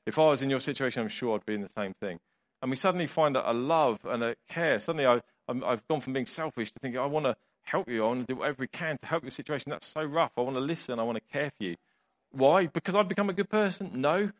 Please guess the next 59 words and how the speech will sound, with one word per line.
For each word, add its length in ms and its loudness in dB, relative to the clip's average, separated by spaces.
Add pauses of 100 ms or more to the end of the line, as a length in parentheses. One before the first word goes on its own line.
(240)
But 120 -2
because 260 0
the 100 -6
truth 380 -8
of 120 -6
who 100 0
Jesus 320 0
is 140 -6
is 80 -6
shining 460 -4
bright 360 0
in 80 -4
my 180 -4
heart, 340 0
and 80 -4
it 120 -12
changes 840 -2 (420)
how 320 4
I 80 0
think 360 -2 (120)
and 80 -6
I 100 -2
feel. 340 0 (840)
And 100 -4
there's 140 2
loads 220 4
of 60 0
other 160 4
ways 320 6
that 100 4
it's 120 0
evidenced. 440 0
But 120 -2
if 140 -6
you 60 0
wanna 100 -2
think, 160 -2
"Well, 80 -4
how 180 2
do 140 2
I 60 2
know 560 8 (340)
whether 240 8
the 140 6
light 340 8
of 160 -2
the 100 -2
truth 460 -4
of 80 -2
the 80 -2
gospel 380 -4
is 80 -2
shining 320 2
in 80 2
my 160 4
heart 400 4
at 100 0
the 80 0
moment? 460 2